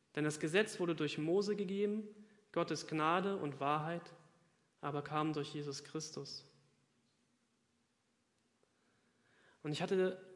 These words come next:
in der letzten Woche oder vor zwei Wochen dieses Erlebnis, dass, dass ich jemand ganz einfach erklärt habe, ähm, was Jesus Christus eigentlich für uns getan hat. Dass, dass wir alle in dieser Welt leben und alle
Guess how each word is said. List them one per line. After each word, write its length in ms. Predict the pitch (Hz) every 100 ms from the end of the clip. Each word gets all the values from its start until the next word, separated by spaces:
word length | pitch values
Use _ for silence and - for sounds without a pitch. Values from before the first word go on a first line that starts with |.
| -
in 60 |
der 100 | 165
letzten 340 | 180 185 - 175
Woche 180 | 190
oder 120 | 170 156
vor 140 | 160
zwei 260 | - 175 170
Wochen 180 | 165
dieses 260 | 160 160 151
Erlebnis, 520 | 156 151 170 160 139
dass, 280 | - 139 - - - - - _ _ _ _ _ _ _ _
dass 160 | - 151
ich 160 | 160 180
jemand 260 | 180 175
ganz 160 | 180 180
einfach 280 | 180 185 175
erklärt 400 | 170 185 196 156
habe, 160 | 151 - - - -
ähm, 400 | 143 139 143 139 - - - - - - _ _
was 160 | - 156
Jesus 200 | 196 185
Christus 300 | 190 196 185
eigentlich 220 | 160 160
für 120 | -
uns 160 | 156 147
getan 420 | 156 - 165 170
hat. 220 | 143 139 - - - - - - _ _ -
Dass, 260 | 156 147 - - -
dass 200 | 160 160
wir 160 | 185 156
alle 420 | 202 208 196 185 -
in 160 | - 165
dieser 320 | 160 160 151
Welt 260 | 160 196 202
leben 440 | 196 220 214 214
und 180 | 175 160
alle 500 | 170 180 196 196 196